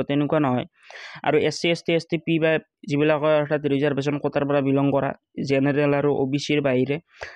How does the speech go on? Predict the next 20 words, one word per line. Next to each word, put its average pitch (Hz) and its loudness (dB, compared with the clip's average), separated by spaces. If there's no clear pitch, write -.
দেন 151 2
তোমালোকৰ 160 2
চান্সটো 156 -4
আৰু 147 2
বাঢ়ি 131 0
যায়, 127 -2
কাৰণ 131 -2
জেনেৰেল 139 2
আৰু 156 2
অ' 147 2
বি 147 0
চি 147 -8
ছিটটো 151 -6
কম, 147 2
বাট - -2
এছ 139 -2
টি 165 2
বা 151 2
এছ 143 -2
চি - -4